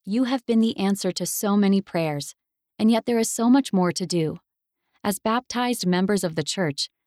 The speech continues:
we are under covenant to care for those in need. Our individual efforts don't necessarily require money or faraway locations. They do require the guidance of the Holy Spirit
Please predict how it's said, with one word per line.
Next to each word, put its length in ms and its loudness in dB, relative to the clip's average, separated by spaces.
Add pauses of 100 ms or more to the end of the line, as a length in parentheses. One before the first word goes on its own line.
(100)
we 160 2
are 140 2
under 220 2
covenant 600 -2
to 120 -6
care 360 -4
for 200 -4
those 260 0
in 160 2
need. 380 0 (760)
Our 220 0
individual 640 2
efforts 460 -4
don't 260 -2
necessarily 720 -2
require 460 -2
money 400 0 (240)
or 160 0
faraway 500 0
locations. 720 -2 (600)
They 160 2
do 260 2
require 480 0
the 140 -2
guidance 480 0
of 100 -4
the 160 -8
Holy 220 0
Spirit 500 -6